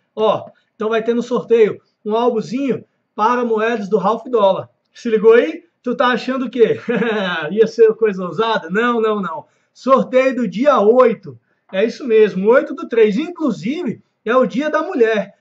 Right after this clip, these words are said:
Eu espero que tenham muita mulher, muitas mulheres ao vivo concorrendo aos prêmios, tá, gente? Mostrei aqui agora, ó, o álbumzinho para moedas do Half Dollar. Pegam as moedas do Half Dollar de mil novecentos e sessenta e quatro a dois mil e vinte e quatro, gente, ó.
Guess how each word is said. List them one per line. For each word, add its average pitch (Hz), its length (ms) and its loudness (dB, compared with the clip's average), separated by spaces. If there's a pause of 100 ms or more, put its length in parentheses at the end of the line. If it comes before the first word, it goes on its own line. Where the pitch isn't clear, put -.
(120)
Eu 247 140 4
espero 254 360 -4
que 247 100 -14
tenham 254 200 -2
muita 262 240 -4
mulher, 226 520 0
muitas 294 360 -6
mulheres 226 640 -4 (440)
ao 277 220 4
vivo 247 440 -4 (200)
concorrendo 277 880 2 (140)
aos 294 280 0
prêmios, 247 540 -2
tá, 214 180 -2
gente? 226 320 -4 (200)
Mostrei 277 460 4
aqui 320 220 -8
agora, 285 380 6
ó, - 160 -4 (260)
o 233 60 2
álbumzinho 285 640 2 (220)
para 277 480 4
moedas 262 420 0
do 240 80 0
Half 247 300 0
Dollar. 254 420 0 (260)
Pegam 294 480 4
as 247 140 -2
moedas 240 380 0
do 226 80 0
Half 247 240 -2
Dollar 233 260 -2
de 208 80 -8
mil 247 140 -4
novecentos 240 480 -8
e 226 40 -12
sessenta 226 380 -12
e 208 40 -12
quatro 220 360 -4
a 247 140 -2
dois 240 280 0
mil 262 240 -4
e 247 80 -6
vinte 262 260 -8
e - 60 -20
quatro, 233 400 -2
gente, 147 300 -10
ó. 262 240 -2